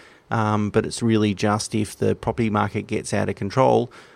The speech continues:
Of course, if it doesn't, uh, get out of control, then, uh, clearly there won't be any need to change these lending standards. So what can you do as an investor, um, to prepare yourself? Well,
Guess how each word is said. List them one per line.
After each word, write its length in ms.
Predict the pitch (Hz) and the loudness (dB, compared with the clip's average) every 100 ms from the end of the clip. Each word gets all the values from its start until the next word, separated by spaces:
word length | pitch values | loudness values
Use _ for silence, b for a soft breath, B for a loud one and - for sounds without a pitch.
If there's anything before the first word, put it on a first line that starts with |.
| - | -6
Of 120 | 127 | -4
course, 300 | - 147 139 | 2 4 4
if 100 | 135 | 0
it 120 | 135 131 | 0 4
doesn't, 520 | 135 151 139 120 - | 4 6 2 2 2
uh, 260 | 113 110 | 2 2
get 200 | 104 120 | 2 4
out 140 | 113 104 | 4 2
of 120 | 98 | 0
control, 520 | 110 101 113 110 151 | -2 2 4 4 4
then, 480 | 127 107 107 107 107 | 0 0 0 -2 -4
uh, 360 | - 110 110 104 - | -4 -4 -2 -4 -8
clearly 360 | - 123 120 107 | -4 0 2 2
there 140 | 101 | 0
won't 240 | 101 104 101 | 0 0 -2
be 200 | 104 101 | -2 -2
any 160 | 101 | -2
need 300 | 98 98 101 - | 0 0 -2 -4
to 100 | 92 | -8
change 640 | - 104 104 104 104 - | -2 0 0 -2 -4 -6
these 280 | 104 101 92 | -6 -6 -4
lending 340 | 104 98 98 | -4 -4 -4
standards. 640 | 98 107 98 92 87 - - _ B B B B | -6 -6 -4 -6 -6 -10 -14 _ B B B B
So 160 | - 151 | -10 -6
what 220 | 175 - | -8 -4
can 160 | 147 | -2
you 160 | 151 165 | 0 0
do 180 | 165 147 | 0 0
as 140 | 139 | 0
an 80 | 139 | 2
investor, 1000 | 127 120 131 131 - 123 123 120 117 - - | 2 2 0 0 -2 2 2 2 0 -4 -4
um, 400 | 120 113 113 110 | 0 2 2 -2
to 160 | - - | -6 -6
prepare 260 | 113 139 | -4 -2
yourself? 580 | 131 120 - 135 139 - | -2 -2 0 2 2 0
Well, 440 | 123 123 131 131 | 0 2 2 0